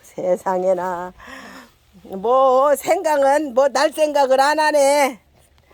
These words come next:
아, 근데 이제 호박은 지가 다 파먹고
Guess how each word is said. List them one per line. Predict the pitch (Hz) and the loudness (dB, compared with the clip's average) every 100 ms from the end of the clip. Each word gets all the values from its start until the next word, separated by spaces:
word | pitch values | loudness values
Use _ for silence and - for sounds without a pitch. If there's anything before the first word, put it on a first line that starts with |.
| - - - | -20 -20 -4
아, | 233 | 0
근데 | 277 285 | 2 2
이제 | 277 | 0
호박은 | 269 254 392 370 339 302 339 285 185 143 | 0 0 0 0 0 0 2 0 -4 -10
지가 | - 320 349 | -8 -4 -2
다 | - - - - - 480 233 | -2 -4 -6 -8 -4 -4 -4
파먹고 | 427 427 349 - 330 311 | -6 -2 -4 -2 -2 -2